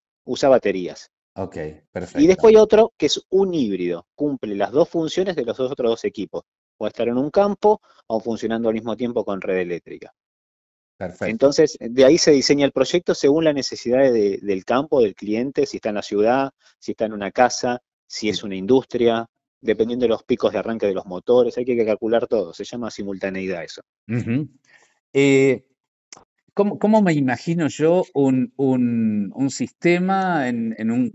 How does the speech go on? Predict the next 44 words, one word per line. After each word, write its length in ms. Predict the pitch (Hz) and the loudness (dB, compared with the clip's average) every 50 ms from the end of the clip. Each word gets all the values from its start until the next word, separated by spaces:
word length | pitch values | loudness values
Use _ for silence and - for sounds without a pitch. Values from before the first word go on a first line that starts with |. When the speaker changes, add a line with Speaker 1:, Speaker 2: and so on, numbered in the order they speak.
| - | -8
Speaker 2:
en 160 | - 110 110 | -8 -6 -4
un 540 | 113 117 113 110 107 104 101 98 95 95 95 | -4 -4 -4 -4 -4 -4 -6 -6 -6 -8 -8
establecimiento, 800 | 95 92 - - 107 113 110 - 135 143 185 196 180 151 131 131 | -8 -6 -4 -4 -4 -4 -4 -4 -4 -2 0 0 0 0 -2 -2
en 40 | 127 | 0
una 100 | 123 127 | 0 -2
empresa 340 | 120 113 139 143 - - | -2 0 -2 -2 0 0
agropecuaria 800 | 117 113 110 104 110 110 120 139 147 147 147 160 165 175 185 185 _ _ _ _ _ _ _ _ _ _ _ _ _ _ _ | 0 0 0 -2 -4 -4 -2 -2 -2 0 0 0 -2 -2 -4 -6 _ _ _ _ _ _ _ _ _ _ _ _ _ _ _
que 160 | _ 120 117 | _ -2 -2
tiene, 1000 | 101 - 131 131 135 135 131 135 131 123 117 113 110 107 107 104 104 101 101 101 95 95 98 | 0 2 4 4 4 4 4 4 4 2 2 0 0 -2 -2 -2 -4 -4 -6 -8 -8 -10 -10
mm, 220 | 104 98 101 101 98 | -8 -8 -8 -8 -6
una 240 | - 117 113 117 | -4 -2 -2 -2
casa 200 | 110 120 - 131 | -2 -2 -4 -2
principal, 1040 | 104 113 117 113 - 123 117 104 143 143 143 143 143 143 139 135 131 127 120 117 113 | -4 -4 -6 -6 -4 -6 -4 0 2 4 4 6 6 6 4 2 2 -2 -2 -4 -4
de, 220 | 110 110 110 107 104 | -4 -2 -2 -4 -6
dos 360 | 101 101 104 110 120 - - | -8 -10 -4 -4 -4 -4 -2
casas 320 | _ 127 117 - 117 101 | _ -2 -2 0 -2 -4
de 100 | 101 107 | -4 -4
peones, 640 | 95 117 117 127 143 156 156 147 139 131 120 - - | -2 0 2 4 4 4 4 2 2 0 -2 -4 -4
un 160 | 120 113 110 | -4 -6 -4
taller 340 | 107 110 104 - 120 120 110 | -2 -4 -4 0 -2 -2 0
de 80 | 107 113 | 0 -2
herrería, 600 | 104 98 107 104 107 117 131 139 139 135 120 110 | -2 -2 -4 -4 -2 -2 -2 0 2 2 2 0
digamos, 380 | 113 113 113 113 113 110 101 | 0 -2 -2 -2 -2 -4 -4
lo 120 | 110 117 113 | -4 -4 -2
más, 240 | 120 120 113 - | -2 -4 -4 -4
una 260 | 117 123 127 131 131 113 | -4 -2 -2 -2 0 0
planta 280 | 139 135 135 127 123 | 0 0 0 0 0
de 60 | 117 | -2
alimentos 320 | 113 110 110 113 107 101 107 | -2 -2 -4 -6 -4 -4 -4
balanceados? 420 | 104 101 104 98 - 131 117 - _ - - _ _ _ _ _ | -6 -6 -6 -4 -4 -4 -4 -4 _ -20 -20 _ _ _ _ _
O 180 | - - 156 131 | -2 -2 -2 -2
saquemos 400 | - - 160 135 151 165 156 135 | 0 -4 -2 -2 0 0 2 2
la 160 | 143 139 139 | 2 2 2
planta, 360 | 185 185 156 127 113 104 113 | 2 2 2 2 2 0 0
por 120 | 101 113 117 | 0 0 0
lo 80 | 120 | 0
menos 180 | 131 151 143 127 | 0 0 0 0
lo 80 | 127 | 0
más 220 | 123 127 127 - - | 0 0 -2 0 -2
elemental. 560 | 123 117 113 113 113 120 113 127 104 101 101 | -2 0 0 -2 -2 0 0 0 0 0 -2
¿Qué 100 | - 170 | -4 -2
tan 180 | 165 185 165 160 | 0 0 0 2
grande 640 | 151 139 127 113 104 101 95 98 98 98 98 104 | 2 2 2 0 0 -4 -4 -4 -4 -2 -2 -4
es 300 | 104 104 - - - _ | -6 -6 -10 -14 -18 _